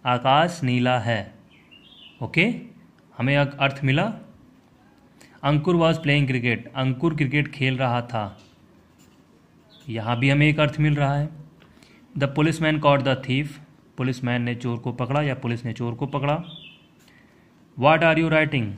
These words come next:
तुम क्या लिख रहे हो, इससे भी हमें एक अर्थ निकल रहा है। ओके, the sun rises in the east, सूर्य पूरब में निकलता है।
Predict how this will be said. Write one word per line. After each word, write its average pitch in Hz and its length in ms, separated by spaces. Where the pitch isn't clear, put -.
तुम 170 200
क्या 180 240
लिख 185 220
रहे 139 160
हो, 107 220
इससे - 300
भी 131 100
हमें 139 200
एक 156 240
अर्थ 147 400
निकल 123 460
रहा 95 240
है। 92 120
ओके, 135 260
the 123 100
sun 143 260
rises 131 320
in 123 180
the 120 140
east, 165 260
सूर्य 127 380
पूरब 123 240
में 135 120
निकलता 135 460
है। 131 240